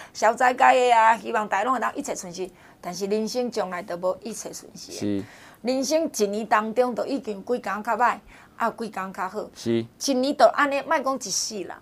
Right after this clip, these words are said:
Speaker 1: 可是足侪人拢讲，成功有条件，失败有原因嘛。
Speaker 2: 是。
Speaker 1: 啊，但是有足侪人讲，成功是恁爸教。有足侪人讲，当选是我教啊，是我缘投，是我水啊，是我教作秀啊，甲你啥关系？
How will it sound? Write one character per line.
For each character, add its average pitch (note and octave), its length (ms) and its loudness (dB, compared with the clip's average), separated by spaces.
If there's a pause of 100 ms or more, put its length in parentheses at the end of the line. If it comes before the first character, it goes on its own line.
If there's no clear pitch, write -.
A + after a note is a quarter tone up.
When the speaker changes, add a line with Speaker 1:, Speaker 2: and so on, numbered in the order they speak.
(580)
Speaker 1:
可 D4 60 -4
是 F#4+ 140 2
足 G#4+ 80 2
侪 C#4 200 6
人 G3+ 160 2
拢 C4 160 2
讲， B3+ 160 4
成 B3+ 360 0
功 E4 220 6
有 G#3+ 80 -2
条 G#3+ 260 -2
件， G3 320 -10
失 - 200 -8
败 F#3 200 -2
有 E3+ 120 -10
原 E3 240 -10
因 F#3 160 -8
嘛。 E3+ 200 -14 (360)
Speaker 2:
是。 G#2+ 320 -2 (220)
Speaker 1:
啊， E4 160 6
但 A#3+ 240 4
是 A3 80 -6
有 A3 80 -4
足 E4 120 2
侪 C4 100 -2
人 A3 180 2
讲， C#4+ 140 2
成 A3+ 240 -4
功 C#4+ 180 4
是 A3 80 -6
恁 B3 180 -4
爸 G3 200 -4
教。 E3 280 -8 (520)
有 G#3+ 60 -10
足 E4 100 -4
侪 C4+ 60 -2
人 A#3+ 180 0
讲， C4 180 6
当 D4 180 10
选 C4+ 200 2
是 G3 100 -4
我 A3+ 160 6
教 A3+ 140 0 (160)
啊， G3 280 2 (300)
是 - 160 -8
我 B3+ 100 8 (140)
缘 A3+ 220 -2
投， G3 180 4
是 F#3+ 140 -6
我 G#3+ 120 4
水 B3 360 -2
啊， A3 100 6
是 F#3 160 -6
我 A#3+ 160 6
教 F#3 240 0
作 A#3+ 260 0
秀 A3+ 300 0
啊， G#3+ 140 6
甲 A3+ 120 4
你 B3 140 -2
啥 G#3 140 -4
关 F3 200 -6
系？ F3 80 -12